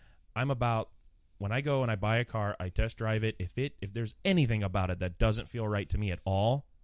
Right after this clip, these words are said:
I won't get it. Same thing with a cell phone or a computer. I just bought a new laptop for this show. Trust me, this was not a one-day decision. This has been <laughs> going on for three weeks now, buddy.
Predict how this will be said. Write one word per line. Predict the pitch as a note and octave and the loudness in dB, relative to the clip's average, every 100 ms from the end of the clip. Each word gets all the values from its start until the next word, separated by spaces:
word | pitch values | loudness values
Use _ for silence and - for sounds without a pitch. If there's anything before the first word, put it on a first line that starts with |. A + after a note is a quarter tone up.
| - | -6
I | G2 | -4
won't | F#2 F#2 E2+ | -2 -4 -4
get | F2 | -6
it. | D#2 - - _ - | -8 -12 -20 _ -10
Same | G2+ G#2 | -6 -6
thing | A2 A#2 A2+ | -4 -2 0
with | A2 A2 - - | 0 -2 -4 -6
a | |
cell | - - A#2 A2 | -2 0 0 -2
phone | - G2 E2+ E2 | -4 -4 -4 -4
or | G2+ G2 | 0 2
a | F#2 | 2
computer. | G2+ - A2 F#2+ D#2+ - | 0 0 0 -2 -6 -10
I | G2 | -10
just | G2 G2 | -6 -2
bought | A2 | -2
a | A2 | 0
new | A2+ | 0
laptop | A2+ A#2+ - - | 0 6 8 8
for | C#3+ | 4
this | D3 | -4
show. | - F#3+ C#3 F#2+ | -2 0 0 0
Trust | E3 - | -2 -2
me, | A#2 F2 - - - | -4 -4 -6 -16 -4
this | C3+ D3 | -2 0
was | D#3 | 0
not | D#3+ D3+ - | 2 2 2
a | |
one-day | A#2+ C3 C3+ B2+ B2 | 2 4 4 4 2
decision. | A2+ C#3 B2 F#2 | 0 -2 -2 -2
This | G#2+ A#2 | -2 -2
has | C#3 | -2
been | C#3+ | 2
<laughs> | |
going | C3 E3 | 6 6
on | F3 | 6
for | D3 D3 | 2 -2
three | - C3+ A#2+ | 0 -2 0
weeks | C3 - | -2 -2
now, | G2 F2+ | -2 -2
buddy. | F2+ F2+ | -2 -4